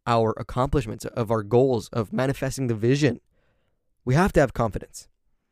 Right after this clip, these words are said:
We have to protect it, right? It's like we, we are cultivating this new set of programs and beliefs and intentions and paradigms of the world. And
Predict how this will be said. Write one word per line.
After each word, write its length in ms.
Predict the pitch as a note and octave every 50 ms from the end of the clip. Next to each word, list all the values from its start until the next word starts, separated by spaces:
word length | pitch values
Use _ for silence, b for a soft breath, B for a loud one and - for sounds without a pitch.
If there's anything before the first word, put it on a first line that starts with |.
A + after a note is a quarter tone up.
| _ _ _ _ _ _ _
We 60 | -
have 80 | D#3 -
to 80 | -
protect 480 | - - - - - C#3 D3 D3 - -
it, 200 | A#2 - - - _ _ _ _ _ _ _ _ _ _ _ _ _ _ _ _ _
right? 320 | - A2+ A2 A2+ B2 - - _ _ _ - _ _ _ _ _ _ _ _ _ -
It's 80 | -
like 160 | D3 C3+ - - _
we, 220 | C3 C3+ D#3 D#3+ -
we 180 | C3+ D3+ D#3+
are 140 | D#3+ D3+ C3+
cultivating 680 | - - C#3+ D3 D3+ - D3+ C3 C#3 C3 B2 B2 B2 A#2
this 320 | A#2 A#2+ A#2+ - - - _ _ _ _ _ _ _ _ _
new 140 | C3 C#3+
set 180 | D3 - F3+ D3+
of 140 | C#3 - -
programs 640 | - - C#3 D3 D3+ C#3+ C3+ A#2+ A2 G#2+ G#2 - - _
and 160 | B2 A#2 A2
beliefs 640 | G#2 A2+ A2 A#2+ C3 C3 A#2+ - - - - - - _ _ _ _ _ _ _ _ _ -
and 100 | B2+ B2
intentions 680 | A#2 G#2+ - - C#3 C#3 - C3+ A#2+ A2 G2+ - - _ _ _ _ _ _ _ _ _ _ _ _ _ _ _ _ _ _ _ _ _ _ -
and 120 | C3+ A#2
paradigms 460 | - G3 C#3 D3 C#3+ C#3 C3 B2+ A2
of 80 | A#2 A2
the 100 | A2 A#2+
world. 460 | G#2+ A2 A#2+ B2+ B2 A2 - - - _ _ _ _ _ _ _ _ _ _ _ _ _ _ _ _ _ _
And 540 | C3 B2+ C3 C3 B2+ B2 A#2+ A#2+ A2+ -